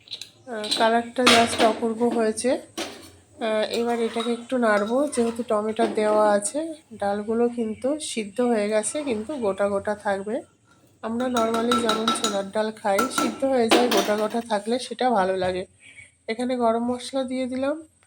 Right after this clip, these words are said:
গরম মশলা পাউডার। আর এখানে এটা হচ্ছে ঘিয়ের খাড়া বন্ধুরা। আপনাদের কাছে ঘিয়ের খাড়া তো থাকবে না সবার কাছে।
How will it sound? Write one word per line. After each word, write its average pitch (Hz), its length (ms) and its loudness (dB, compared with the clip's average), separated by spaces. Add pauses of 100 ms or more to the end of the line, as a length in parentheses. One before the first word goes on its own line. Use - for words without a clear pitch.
গরম 226 340 -4
মশলা 240 300 -6
পাউডার। 240 440 2 (680)
আর 214 300 0
এখানে 240 420 -4
এটা 254 200 0
হচ্ছে 254 240 -2
ঘিয়ের 247 580 0
খাড়া 208 420 2
বন্ধুরা। 190 540 -2 (580)
আপনাদের 247 460 2
কাছে 262 380 2
ঘিয়ের 226 400 0
খাড়া 240 200 2
তো 262 160 0
থাকবে 226 460 2
না 320 160 2
সবার 220 380 0
কাছে। 240 380 0